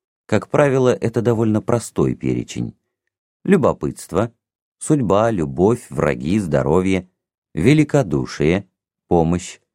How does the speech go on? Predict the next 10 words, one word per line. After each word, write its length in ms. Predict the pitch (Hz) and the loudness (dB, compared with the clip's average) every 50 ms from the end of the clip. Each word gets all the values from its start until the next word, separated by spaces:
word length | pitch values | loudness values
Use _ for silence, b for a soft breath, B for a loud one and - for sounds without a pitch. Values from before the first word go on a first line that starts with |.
| _ _ _ _ _ _ _ _ - | _ _ _ _ _ _ _ _ -10
жалость 880 | 80 73 73 92 87 82 80 76 73 73 82 87 - - - _ _ _ _ _ _ _ | -8 -2 0 2 2 2 2 0 -2 -2 -6 -8 -10 -14 -20 _ _ _ _ _ _ _
к 60 | _ | _
цыганскому 600 | _ - 123 123 - 67 62 - - - - 64 | _ -6 -2 0 0 -2 -2 -4 -8 -10 -8 -6
ребёнку, 580 | 62 65 65 69 101 117 127 120 - 139 139 - _ _ _ _ _ _ _ _ _ _ | -6 -4 -2 0 0 0 0 0 -2 -4 -4 -6 _ _ _ _ _ _ _ _ _ _
превосходство, 1000 | - 190 202 147 101 78 - - - - - - - - - - 110 139 147 143 _ _ _ _ _ _ _ _ _ _ _ _ _ | 2 2 4 4 2 -2 -2 -6 -8 -6 -6 -6 -8 -12 -8 -2 0 0 0 -2 _ _ _ _ _ _ _ _ _ _ _ _ _
страх, 680 | - - - - _ 98 78 78 69 64 - - - _ _ _ _ _ _ _ _ _ | -14 -14 -14 -8 _ -2 0 0 0 -2 -4 -6 -16 _ _ _ _ _ _ _ _ _
шантажируют 760 | - - 107 90 76 90 82 76 98 104 104 104 92 87 73 | -6 -2 0 0 2 2 0 0 0 0 0 2 2 0 0
сглазом 680 | 69 78 69 78 82 90 92 98 92 87 98 95 95 - | -2 -6 -4 0 0 2 2 0 0 -2 -4 -4 -4 -6
или 280 | - - 80 82 82 80 | -6 -4 -2 -2 0 -2
порчей. 580 | - - 67 62 55 - - - - - _ | -2 -4 -8 -8 -8 -10 -14 -18 -18 -18 _